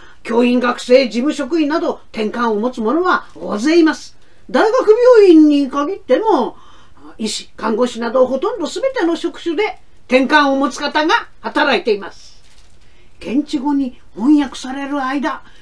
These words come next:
病院長は無表情、無動。実は、転換課の設立当初は職員に当事者はいないとされた部署もあったのですが、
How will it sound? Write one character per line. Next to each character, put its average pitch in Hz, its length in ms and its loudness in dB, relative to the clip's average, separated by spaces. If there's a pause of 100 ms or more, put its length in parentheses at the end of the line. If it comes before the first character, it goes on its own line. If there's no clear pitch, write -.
(140)
病 233 260 2
院 220 120 -2
長 208 280 -4
は 214 200 0 (180)
無 196 320 -2
表 220 280 2
情、 139 160 -18 (380)
無 196 320 -6
動。 226 380 6 (1700)
実 359 380 0 (100)
は、 262 320 2 (300)
転 208 140 -4
換 214 180 -2
課 214 140 -4
の 220 80 0
設 214 280 -6
立 254 280 -4
当 254 100 6
初 247 160 -2
は 208 260 0 (140)
職 - 340 -4
員 220 160 -2
に 175 160 -4
当 254 200 -4
事 480 100 -10
者 370 160 -4
は 330 100 2
い 320 80 2
な 370 140 2
い 466 100 -6
と 523 140 0
さ 466 140 -2
れ 466 100 -4
た 453 140 -4
部 427 100 -2
署 427 140 -6
も 415 100 -4
あ 415 60 -4
っ 427 80 -14
た 403 100 -2
の 403 100 -4
で 403 120 -6
す 359 100 -14
が、 381 240 -2